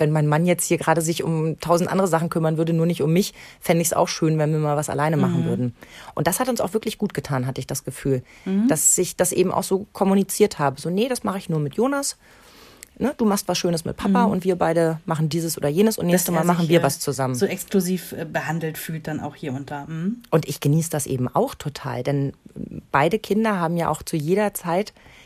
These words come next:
Speaker 1: ihre, ihre Vor- und Nachteile, sag ich jetzt mal so liebevoll. Und es gibt so Phasen, die sind furchtbar anstrengend und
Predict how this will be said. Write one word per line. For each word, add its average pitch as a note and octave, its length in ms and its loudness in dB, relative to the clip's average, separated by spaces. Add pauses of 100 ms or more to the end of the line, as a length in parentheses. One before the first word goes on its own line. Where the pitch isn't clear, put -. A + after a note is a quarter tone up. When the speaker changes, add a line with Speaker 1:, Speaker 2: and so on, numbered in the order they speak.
(140)
Speaker 1:
ihre, F3 480 2
ihre E3+ 180 0
Vor- G3 260 4
und F#3 200 0
Nachteile, E3+ 560 -2
sag C#3 220 -4
ich C#3 100 -6
jetzt D3+ 160 -4
mal D3 100 0
so C3+ 80 -2
liebevoll. C#3 600 -2 (560)
Und E3 420 0 (540)
es - 140 -2
gibt - 200 0
so F#3+ 80 0
Phasen, G3 380 -2
die F3 80 0
sind F3 160 -4
furchtbar - 400 -4
anstrengend E3+ 500 -2
und E3 320 -4